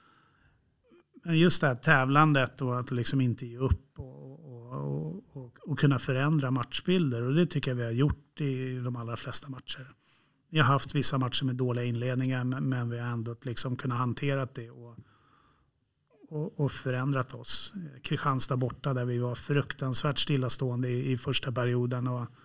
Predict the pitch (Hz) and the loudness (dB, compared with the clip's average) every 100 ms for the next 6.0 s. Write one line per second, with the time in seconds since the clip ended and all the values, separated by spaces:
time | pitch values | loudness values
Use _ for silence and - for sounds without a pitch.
0 | _ _ _ 156 139 131 123 - - _ | _ _ _ -4 0 0 -2 -8 -20 _
1 | _ _ _ _ _ _ _ _ _ _ | _ _ _ _ _ _ _ _ _ _
2 | _ _ _ _ - 127 120 - 143 - | _ _ _ _ 4 4 4 4 2 2
3 | - 143 135 127 131 131 156 _ _ - | -4 0 2 0 -2 -4 -6 _ _ 2
4 | 147 127 - 139 127 131 123 127 120 123 | 4 4 2 2 2 2 0 0 -2 -2
5 | 135 123 131 120 113 - 123 117 - - | -4 -4 -4 -4 -8 -6 -6 -6 -10 -20